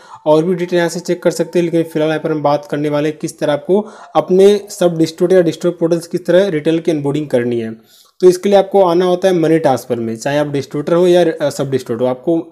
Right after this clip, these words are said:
मनी ट्रांसफर में आना है। जैसे मनी ट्रांसफर में आएंगे, यहाँ पर आपको एजेंट ऑनबोर्डिंग का ऑप्शन मिल जाता है। तो इस पर आपको क्लिक करना है। जैसे आप इस पर क्लिक करते हैं तो आपको एक, आपका एक नया टैब ओपन होता है।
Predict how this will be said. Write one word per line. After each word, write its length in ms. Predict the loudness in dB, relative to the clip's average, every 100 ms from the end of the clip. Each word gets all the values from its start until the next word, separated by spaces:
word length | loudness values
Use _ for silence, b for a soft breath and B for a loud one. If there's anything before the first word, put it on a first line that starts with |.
| B B B
मनी 200 | -2 0
ट्रांसफर 300 | 2 0 0
में 120 | -2
आना 80 | 0
है। 80 | 2
जैसे 300 | 0 2 0
मनी 200 | 2 0
ट्रांसफर 300 | 0 -4 -4
में 80 | -2
आएंगे, 160 | 0 0
यहाँ 140 | -2
पर 140 | -2
आपको 220 | -2 -2 -4
एजेंट 400 | -4 -2 -2 -2
ऑनबोर्डिंग 400 | -6 -2 -2 -2
का 100 | -2
ऑप्शन 200 | -4 -4
मिल 140 | -4 -4
जाता 240 | -6 -10
है। 200 | -12 -16 b b b b 0
तो 60 |
इस 140 | 0 2
पर 100 | 0
आपको 160 | 0
क्लिक 300 | -2 -4 -2
करना 200 | 0 0
है। 180 | 0 -2
जैसे 280 | -2 -2 -2
आप 60 | -4
इस 120 | -4
पर 80 | -8
क्लिक 300 | -4 -6 -2
करते 280 | -2 0
हैं 100 | -2
तो 100 | 0
आपको 200 | 0 0
एक, 140 | -4 -4
आपका 260 | -6 -2 -2
एक 80 | -2
नया 200 | -2 -2
टैब 220 | 0 -2
ओपन 160 | 0 -4
होता 220 | -4 -4
है। 300 | -4 -6